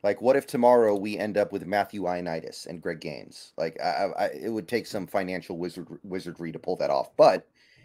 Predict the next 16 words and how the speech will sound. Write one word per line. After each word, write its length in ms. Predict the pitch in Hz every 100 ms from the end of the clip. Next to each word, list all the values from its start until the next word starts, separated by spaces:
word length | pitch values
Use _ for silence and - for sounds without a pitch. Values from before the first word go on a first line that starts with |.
| _ _ _
if 180 | 139 135
you 80 | 117
did, 320 | 90 175 147
then 140 | 110 110
it's 180 | 92
like, 160 | 117 107
okay, 340 | 135 156 117
we 140 | 113 104
still 340 | - - 127
got 280 | 117 117 113
the 60 | 95
defensive 420 | 110 104 104 87
lineman 320 | 95 95 90
that 120 | 87
we 80 | 82
needed. 380 | 92 127 92 -